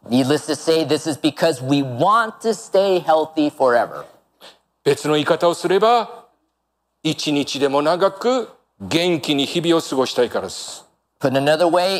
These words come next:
Speaker 1: it is because we want to live each day in good health for as long as possible.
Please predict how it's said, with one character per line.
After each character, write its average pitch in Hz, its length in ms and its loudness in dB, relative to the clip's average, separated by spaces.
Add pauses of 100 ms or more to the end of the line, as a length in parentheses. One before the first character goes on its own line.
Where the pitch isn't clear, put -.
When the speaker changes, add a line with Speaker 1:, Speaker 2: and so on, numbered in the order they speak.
Speaker 1:
it 147 80 0
is 131 140 -4
because 147 460 -2
we 143 80 2
want 160 400 0
to 160 120 2
live 185 420 2
each 202 360 -4
day 196 480 2
in 139 260 -2
good 160 220 0
health 160 460 0
for 123 200 2
as 110 200 -8
long 147 520 2
as 127 160 -2
possible. 98 580 -2